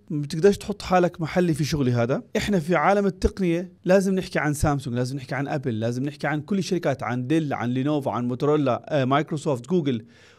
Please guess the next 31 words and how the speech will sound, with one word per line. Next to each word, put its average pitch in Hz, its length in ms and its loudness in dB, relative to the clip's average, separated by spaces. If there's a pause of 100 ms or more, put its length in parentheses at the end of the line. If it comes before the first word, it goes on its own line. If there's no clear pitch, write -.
(100)
وكل 277 340 2
الشركات، 190 760 2 (220)
كل 285 200 4
الشركات 208 500 0
بيحبوا 196 440 0
اليهود 180 340 2
أكثر 180 220 2
منا، 120 280 0 (200)
كلهم 202 400 2 (200)
بدون 180 200 0
استثناء، 185 500 -4 (100)
كلهم 254 300 6
يا 190 60 0
إخوان. 160 320 0
ما 254 140 2
في 254 280 0 (380)
ولا 269 240 6
شركة، 147 380 2 (220)
ولا 214 180 6
شركة 185 320 -2
بتحب، 240 460 2 (180)
بتحبنا 196 520 4
إحنا 269 360 0 (140)
أكثر 196 360 2
منهم، 143 320 -2 (260)
من 170 80 0
الآخر. 170 360 2 (220)
فبدي - 560 2
أقاطع 233 300 2
كل 226 200 2
الشركات، 220 560 4